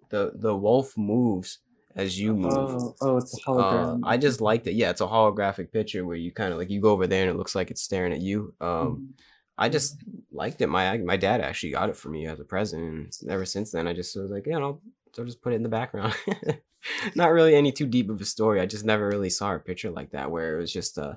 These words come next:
Speaker 2: It's beautiful.
Speaker 1: Yeah, thanks. I appreciate it. It's a, it is. There's something just,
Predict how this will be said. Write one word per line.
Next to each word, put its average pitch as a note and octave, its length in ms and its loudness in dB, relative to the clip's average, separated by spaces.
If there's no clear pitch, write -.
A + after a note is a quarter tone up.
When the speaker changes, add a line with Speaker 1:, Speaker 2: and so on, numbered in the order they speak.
Speaker 2:
It's - 140 -12
beautiful. C#3 460 6
Speaker 1:
Yeah, D3+ 240 -2
thanks. A2+ 360 -2
I F2+ 40 -4
appreciate D2+ 480 -8
it. C2 40 -8
It's F2+ 180 -10
a, G#2+ 80 -2
it A#2+ 80 -2
is. F#2+ 280 -2
There's G2 180 -6
something A2+ 460 0
just, F#2 240 -8